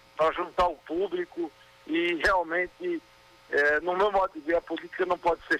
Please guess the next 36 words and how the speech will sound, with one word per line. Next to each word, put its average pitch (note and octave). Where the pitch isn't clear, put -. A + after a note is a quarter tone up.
feita E3
de F#3+
shows. C#3
Tem C#3+
que -
ser, -
tem E3
que -
ser -
feita F#3
de G#3
ideias, E3
de C#3+
propostas E3
concretas F#3+
pra D#3
que D#3+
a D#3
gente E3+
possa E3
mudar E3
a D#3+
realidade D#3
do A3
Brasil. B2
Então, E3+
essa D3
coisa E3
de C#3+
showmício, F3
pra D#3
mim, E3
vai F3+
encarecer F#3
os -
pleitos G3+